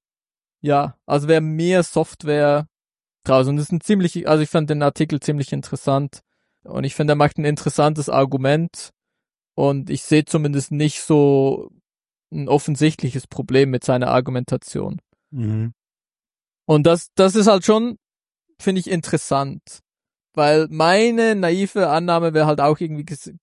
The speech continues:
Speaker 1: gewesen, so, ja, okay, es ist halt jetzt super einfach, Dinge zu machen. Leute machen mehr Dinge und wenn Leute mehr Dinge machen, muss das ja zum gewissen Grad an solchen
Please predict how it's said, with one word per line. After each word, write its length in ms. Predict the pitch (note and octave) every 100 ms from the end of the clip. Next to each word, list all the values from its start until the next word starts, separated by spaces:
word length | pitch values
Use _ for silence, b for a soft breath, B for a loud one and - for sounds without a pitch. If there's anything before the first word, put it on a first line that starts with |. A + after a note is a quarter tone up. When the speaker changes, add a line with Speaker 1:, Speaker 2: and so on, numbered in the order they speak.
| -
Speaker 1:
gewesen, 380 | D3 D3+ D3
so, 80 | D3
ja, 240 | C#3+ C#3+ C#3+
okay, 260 | - G#3
es 120 | G#3
ist 80 | -
halt 180 | F3 D#3 -
jetzt 180 | D3+
super 280 | - F#3 E3+
einfach, 320 | D#3 E3 E3
Dinge 260 | - E3 D#3+
zu 160 | - D3+
machen. 400 | D#3 G3 C4+ C4 _ _ _ _ _ _ -
Leute 500 | D3+ D#3+ F3+ - F#3
machen 420 | E3 D#3 - D3+
mehr 280 | D3 C#3+ D3+
Dinge 540 | C#3+ D#3 F3 F3 E3+
und 300 | - D3 D3 _ _ _ _ _ _
wenn 200 | A2 D3
Leute 320 | D3 D#3+ F3 F#3
mehr 160 | E3+
Dinge 240 | D#3+ F3+ F3+
machen, 420 | F3 - E3+ E3
muss 260 | F3+ F#3+
das 240 | - F3 -
ja 280 | F3 E3+ D#3 _ _ _
zum 180 | E3 D3
gewissen 560 | D#3+ D#3 F#3+ - E3+
Grad 720 | - D3+ C#3+ E3 F3 - - - _ _ _ _ _
an 160 | C#3+ D3
solchen 460 | E3+ E3 E3 D#3